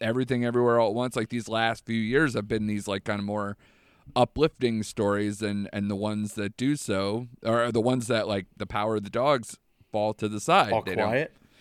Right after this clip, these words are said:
Speaker 1: Yeah.
Speaker 2: All, well, I mean, All Quiet gets, didn't get
Speaker 1: It's a
Speaker 2: That's tough
Speaker 1: bummer. It's a
Speaker 2: because
Speaker 1: bummer story.
Speaker 2: it's a
Speaker 1: I mean, there's,
Speaker 2: bummer,
Speaker 1: there's no way
Speaker 2: but,
Speaker 1: around it.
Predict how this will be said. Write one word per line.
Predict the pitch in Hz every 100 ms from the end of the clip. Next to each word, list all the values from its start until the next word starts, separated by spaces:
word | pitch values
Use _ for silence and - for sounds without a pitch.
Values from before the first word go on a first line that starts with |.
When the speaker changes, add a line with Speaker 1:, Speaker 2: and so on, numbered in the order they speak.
| -
Speaker 1:
Yeah. | 104
Speaker 2:
All, | 113 - _ _ _ -
well, | 170 185
I | 165
mean, | 185 175
All | 156 151
Quiet | - 151 190 156 117
gets, | 143 127 - _ _ _ 113 127
didn't | 113 151 143 120
get | 131 113 - _ _ _ _ _ _ _ _ -
Speaker 1:
It's | 101 - - - - 247 160
a |
Speaker 2:
That's |
tough | 196
Speaker 1:
bummer. | 208 147 110
It's | 104 147
a |
Speaker 2:
because | -
Speaker 1:
bummer | 165 143
story. | - 220 202
Speaker 2:
it's | 240
a |
Speaker 1:
I |
mean, | 113
there's, | 185 131
Speaker 2:
bummer, | 104 87
Speaker 1:
there's | 107 120
no | 147
way | 127
Speaker 2:
but, | 123
Speaker 1:
around | 170
it. | 110